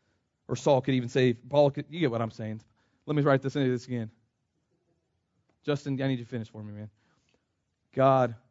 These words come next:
was trusted by Ananias that he could save even Saul. Church, there are people in our lives.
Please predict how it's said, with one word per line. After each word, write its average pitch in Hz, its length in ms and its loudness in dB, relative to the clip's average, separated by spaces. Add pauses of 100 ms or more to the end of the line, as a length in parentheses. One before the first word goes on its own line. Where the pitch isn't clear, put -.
was - 100 -20
trusted 127 400 -6
by 120 160 -2
Ananias 113 680 -8
that 107 100 -14
he 117 100 -14
could - 140 -20
save 107 300 -10
even 107 220 -18
Saul. 104 300 -16 (1080)
Church, 139 240 -6
there 139 140 0
are 113 60 0
people 143 360 -10
in 139 120 -8
our 120 120 -2
lives. 110 480 -6